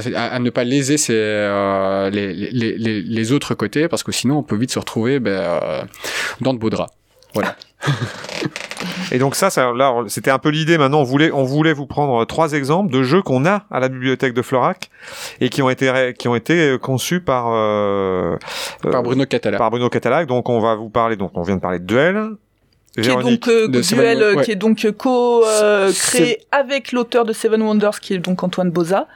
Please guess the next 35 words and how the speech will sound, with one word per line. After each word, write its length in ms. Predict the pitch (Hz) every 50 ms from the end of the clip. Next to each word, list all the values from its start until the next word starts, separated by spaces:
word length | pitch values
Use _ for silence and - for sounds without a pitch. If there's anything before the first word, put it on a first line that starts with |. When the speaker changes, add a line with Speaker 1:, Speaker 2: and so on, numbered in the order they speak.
| - -
Speaker 1:
Ouais. 220 | 117 110 131 156 - _ _ _ _ _
Et 100 | - 127
donc 200 | 120 131 135 131 -
c'est, 180 | - - 143
euh, 640 | 123 123 120 120 117 113 110 110 110 110 110 110 110
édité 380 | 117 117 120 123 - - 135 131
par, 320 | - 117 113 113 107 110
euh, 400 | 107 104 104 104 104 107 107 107
Repos 340 | 110 113 131 131 - 131 117
Prod. 460 | - - - 139 185 196 185 156 - - - - - - - - - - -
Il 100 | 139 165
est 60 | 180
sorti 340 | - 196 175 - - 185 165
en 120 | 127 120
deux 180 | 117 123 151 165
mille 240 | 143 123 120 107
quinze, 600 | - 113 104 107 117 131 151 165 165 156 170 160 - _ _ -
euh, 160 | 120 113 107
avec, 240 | 107 113 107 - -
euh, 400 | 113 107 107 104 104 104 104 104
l'illustrateur, 760 | 110 110 113 117 127 127 - - - 156 151 - 170 165 156
c'est 160 | - - 110
Miguel 400 | 107 113 131 139 139 131 127 120
Coimbra. 600 | - - - 131 131 131 117 104 110 127 185 233 - _ _ _ _ _ _ - - - - - - - - - _ -
Euh, 140 | 110 107 104
donc 160 | 107 113 -
c'est 80 | - 185
pour 180 | - - 139 117
deux 100 | 120 117
joueurs, 520 | 110 113 110 120 151 185 190 185 170 127
ça 180 | - - - 123
dure 240 | 113 117 131 127 131
environ 300 | 131 120 123 120 117 113
trente 240 | - - 143 143 143
minutes 420 | 123 117 120 143 165 - -